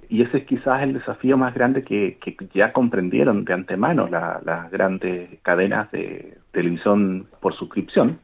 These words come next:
Y las cadenas nacionales a, a nivel mundial se han tenido que enfrentar al mismo tema. Una buena solución precisamente es esta, la de tener una app que te permita a ti ver televisión en cualquier momento, colocar pausa,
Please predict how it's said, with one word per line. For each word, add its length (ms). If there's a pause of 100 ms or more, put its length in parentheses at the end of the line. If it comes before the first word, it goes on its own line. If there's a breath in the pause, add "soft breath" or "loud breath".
(120)
Y 460
las 240
cadenas 460 (160)
nacionales 640 (400)
a, 240
a 80
nivel 220
mundial 720 (220)
se 80
han 80
tenido 240
que 60
enfrentar 500
al 100
mismo 280
tema. 300 (100)
Una 180
buena 220
solución 380
precisamente 640
es 100
esta, 260
la 140
de 160
tener 760
una 380
app 160
que 140
te 100
permita 460
a 80
ti 420 (100)
ver 360
televisión 840 (260 soft breath)
en 160
cualquier 340
momento, 680 (100)
colocar 460
pausa, 640